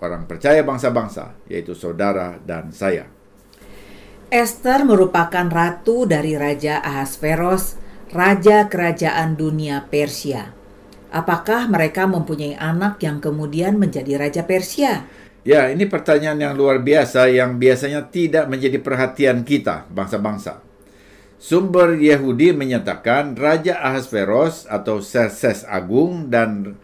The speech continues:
Speaker 1: Ratu Esther menurunkan Raja Darius kedua, yang disebut juga Artaxerxes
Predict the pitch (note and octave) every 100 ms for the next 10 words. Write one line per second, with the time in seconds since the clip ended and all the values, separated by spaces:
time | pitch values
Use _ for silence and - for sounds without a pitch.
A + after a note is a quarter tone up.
0 | _ A2+ B2 C3+ A#2 G#2+ - A#2 C#3+ D3
1 | - - B2 C3 B2+ C3 B2+ A#2+ B2 D3+
2 | E3 D#3+ - - - F#2 A2 C3+ C3+ B2
3 | C#3+ D3 E2 G#2+ A2+ A2+ A#2 A#2+ A#2 B2
4 | D3+ A2 - - _ - _ _ - A#2+
5 | A#2+ G#2 G2+ G2+ F#2+ A2 C3+ B2+ - B2
6 | B2+ B2 - B2 A#2+ - A#2+ A2 - B2+
7 | A#2 - -